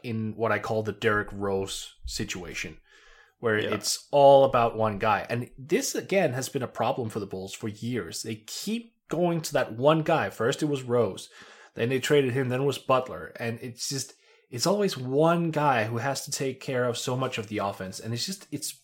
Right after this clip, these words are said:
Speaker 1: it was a bad idea for years, and it's still a bad idea right now. Um, what can they do? I, I, I guess keep giving Markkanen a bigger role. I think Markkanen can attack off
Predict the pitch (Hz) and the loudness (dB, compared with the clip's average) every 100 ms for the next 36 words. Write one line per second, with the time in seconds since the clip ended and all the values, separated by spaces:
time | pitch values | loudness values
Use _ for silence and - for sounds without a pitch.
0 | - 123 123 123 135 170 196 117 156 - | -10 -6 -6 -2 2 2 2 2 0 0
1 | 104 95 107 160 165 156 - 143 156 - | -4 -4 -2 -2 -2 -4 -2 0 0 0
2 | 156 165 156 170 165 180 190 208 165 - | 0 0 0 -2 -6 -8 -6 -6 -6 -8
3 | - - - - - _ - 120 113 110 | -14 -20 -20 -20 -20 _ -4 0 2 0
4 | 110 107 - 120 - 127 107 98 95 107 | -4 -6 0 -2 0 -2 -2 -2 -4 -2
5 | 151 - 123 - - - - - - - | -2 -4 -8 -10 -16 -16 -20 -20 -20 -20
6 | - _ 113 131 - - - 120 123 120 | -20 _ -6 -4 -4 -6 -6 -6 -6 -4
7 | 117 104 87 113 - 127 127 101 117 113 | -2 -2 0 -2 -2 -6 -6 -6 -6 -4
8 | 101 92 95 143 156 _ _ _ 117 117 | -4 -4 -2 -4 -8 _ _ _ -6 -2
9 | 151 160 117 110 117 120 120 113 - 113 | 0 0 2 0 0 -2 -4 -6 -6 -2
10 | 113 110 - - 113 110 - 104 107 - | 0 -2 -6 0 0 0 -4 -2 0 -2